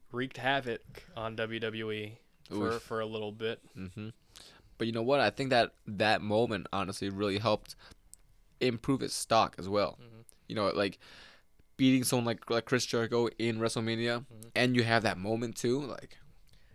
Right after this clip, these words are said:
Speaker 1: And then came the jumpsuits, and then came Captain Charisma, and then came the music change, which is probably one of the best themes
Speaker 2: Oh, my God.
Speaker 1: ever. Waterproof Blondes, Just Close Your Eyes.
Speaker 2: So underrated. So amazing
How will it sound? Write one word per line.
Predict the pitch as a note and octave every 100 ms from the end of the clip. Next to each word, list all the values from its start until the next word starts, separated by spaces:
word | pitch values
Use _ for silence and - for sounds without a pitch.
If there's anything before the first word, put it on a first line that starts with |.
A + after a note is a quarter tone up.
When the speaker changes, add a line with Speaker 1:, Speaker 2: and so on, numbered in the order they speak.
| -
Speaker 1:
And | A2 G#2+
then | A#2 A#2
came | B2 A2+ G#2+ G#2 G2+ -
the | A2+ A2 A2
jumpsuits, | A2+ G#2 G2+ - G2 G2 -
and | G#2
then | G#2+ G#2+
came | - A2 G#2+
Captain | A2+ G#2+ A2+
Charisma, | G#2+ A2+ A2+ G#2 G#2 G2
and | G#2
then | A2+
came | A2+ B2 B2 B2
the |
music | B2 C3 C#3+ B2+ G#2+
change, | - G#2 G2 G2
which | A2 G#2
is | A2 G#2
probably | A#2+ A2 A2+
one | A2 A2+
of | A2+
the |
best | A2 G#2+ A#2+ - -
themes | D3 C#3+ C3 B2 - A#2+
Speaker 2:
Oh, | A#2 -
my | F#2+
God. | G2 G#2 G#2+
Speaker 1:
ever. | G#2 G#2+
Waterproof | A2+ C3 - - - C3 C3+ -
Blondes, | C3+ C3+ C3+ B2+ A#2+ - - -
Just | - A#2+ -
Close | C3 B2+ B2
Your | B2
Eyes. | B2+ A2+ -
Speaker 2:
So | C3 B2 A#2
underrated. | F#2+ G2+ G2+ F#2 G2+ - - - - - -
So | - C3+ A2+
amazing | G#2 G#2 G2 G2+